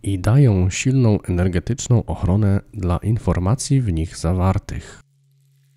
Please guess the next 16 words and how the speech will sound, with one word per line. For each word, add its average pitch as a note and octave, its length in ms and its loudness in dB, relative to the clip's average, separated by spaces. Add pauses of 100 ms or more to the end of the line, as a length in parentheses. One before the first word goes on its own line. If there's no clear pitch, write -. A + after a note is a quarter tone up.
(760)
Jak F#2+ 280 -4
mogę G#2 260 2
uzyskać - 760 -6
dostęp F2+ 500 -2
do D#2+ 120 -4
kroniki E2 560 -4
Akaszy? D2+ 580 -4 (2500)
Ludzie G2+ 440 0
uzyskują G2 680 -2
dostęp E2+ 600 -2
do F2+ 200 -2
kroniki G2 680 -4
Akaszy G#2 460 -2
często - 540 -4
poprzez - 500 -6
intuicję, G2 880 -2